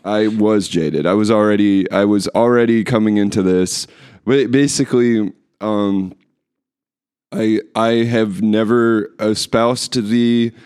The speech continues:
uh, the maybe he is,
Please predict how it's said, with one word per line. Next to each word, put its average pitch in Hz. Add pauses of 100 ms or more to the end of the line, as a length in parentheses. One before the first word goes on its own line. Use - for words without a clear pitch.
(400)
uh, 101 (380)
the 107
maybe 110
he 110
is, 101